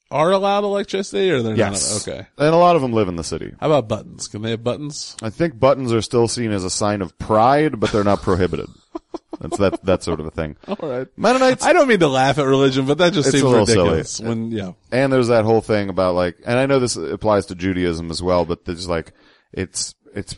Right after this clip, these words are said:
Speaker 2: prideful to rub metal on your face.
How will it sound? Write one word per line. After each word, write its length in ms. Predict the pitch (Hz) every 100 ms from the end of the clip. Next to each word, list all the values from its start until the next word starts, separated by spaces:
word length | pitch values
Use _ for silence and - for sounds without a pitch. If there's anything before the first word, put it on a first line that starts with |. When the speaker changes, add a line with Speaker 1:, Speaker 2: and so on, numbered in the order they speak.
| _
Speaker 2:
prideful 640 | - 113 107 90 104 95 92
to 200 | 98 87
rub 340 | 85 92 85
metal 340 | 87 92 95 95
on 120 | 92
your 140 | 90 85
face. 560 | 95 95 92 - -